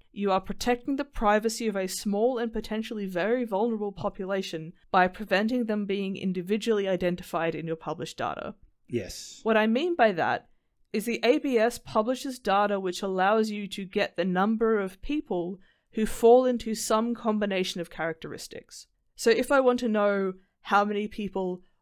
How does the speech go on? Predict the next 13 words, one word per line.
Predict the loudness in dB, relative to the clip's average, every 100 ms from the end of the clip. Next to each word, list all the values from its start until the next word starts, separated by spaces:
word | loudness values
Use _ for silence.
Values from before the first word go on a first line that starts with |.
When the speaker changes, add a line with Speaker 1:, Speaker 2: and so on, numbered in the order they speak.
| _ 0
Speaker 1:
over | 0 0
thirty-five | -2 2 2 2 2 2 4 2 0 -4
living | -2 0 2 0
in, | 0 -4 -6
say, | -4 -4 -4 -4
Richmond | -4 -4 -8 -8 -6 -8 -10 -18 _ _ -2
earn | 0 0 0
above | -2 2 2 0 -4 _
eighty | -4 -4 -2
thousand | 0 0 0
dollars | -2 0 0 -2
a |
year, | -2 0 0 -2